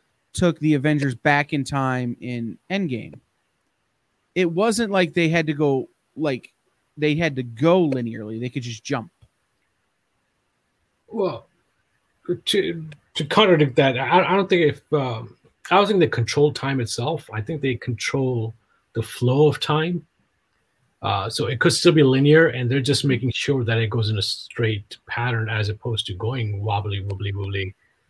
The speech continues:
Speaker 2: um, which would, you know, which would basically work i-, in your theory. But I, you know, it, from what I'm seeing, it, it's still a linear timeline.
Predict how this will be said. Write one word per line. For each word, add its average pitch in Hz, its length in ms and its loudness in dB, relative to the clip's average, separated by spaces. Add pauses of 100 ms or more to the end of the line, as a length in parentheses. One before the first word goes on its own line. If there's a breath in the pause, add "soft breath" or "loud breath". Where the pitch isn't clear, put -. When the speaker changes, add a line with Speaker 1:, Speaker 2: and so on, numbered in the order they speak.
(280)
Speaker 2:
um, - 80 -20 (920)
which 143 220 -4
would, 127 140 -2
you 127 120 -6
know, 101 80 -8
which 113 160 -8
would 107 180 -4
basically 107 640 -4 (2000 soft breath)
work 165 540 4
i-, 123 320 -12 (120)
in 151 100 2
your 151 180 6
theory. 110 360 2
But 98 100 -6
I, 101 420 -6
you 147 120 -6
know, 110 180 -4
it, 120 280 -12
from 143 180 2
what 147 120 4
I'm 175 140 6
seeing, 143 240 4
it, 123 100 4 (120)
it's 143 160 -4
still 180 180 2
a 135 100 4
linear 117 600 0
timeline. 107 520 -6